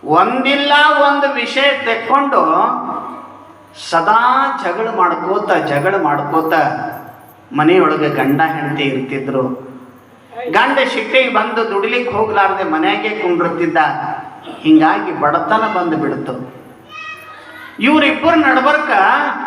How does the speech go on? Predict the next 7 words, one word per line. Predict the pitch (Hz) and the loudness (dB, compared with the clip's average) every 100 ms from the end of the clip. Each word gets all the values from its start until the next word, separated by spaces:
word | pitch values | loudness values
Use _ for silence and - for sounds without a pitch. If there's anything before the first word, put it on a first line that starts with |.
| - - | -8 0
ಇವ್ರವು | 277 320 294 339 349 | 2 4 4 4 4
ಬಂದಿದ್ದಳು. | 330 330 311 311 240 - 311 226 - - - - - - - - - - | 2 2 0 0 0 -2 -8 -10 -12 -16 -20 -20 -20 -20 -20 -20 -10 -2
ಈಕೆ | 311 320 349 | 0 2 2
ಮಗಳ | 277 262 330 | 2 2 2
ಪರವಾಗಿ | 320 269 254 247 262 262 254 | 2 2 2 4 2 2 2
ಹಳ್ಯಾಗ | 202 226 240 233 | 2 2 2 0
ಬೈತಿದ್ದಳು. | 208 208 208 196 160 143 - - | -4 -4 -2 0 0 0 -4 -10